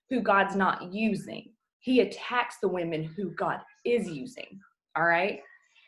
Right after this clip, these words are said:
He, he has no need to attack the women who are carrying out his purpose. <laughs> You know?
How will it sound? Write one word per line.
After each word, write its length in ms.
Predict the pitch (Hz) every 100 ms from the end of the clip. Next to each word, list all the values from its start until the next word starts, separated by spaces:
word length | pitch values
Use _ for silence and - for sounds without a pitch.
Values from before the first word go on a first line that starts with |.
| _ _ _
He, 200 | 226 247 220
he 140 | 254
has 120 | 247
no 180 | 240 247
need 320 | 240 240 349
to 180 | - 269
attack 340 | 160 - 165 -
the 60 | 196
women 340 | 190 160 160
who 140 | 165 165
are 100 | 160
carrying 460 | - 170 160 156
out 100 | 147
his 140 | 143 -
purpose. 460 | 180 233 190 220
<laughs> 60 | - _ - - - - _ _ - - - -
You 140 | 240 240
know? 340 | 233 311 415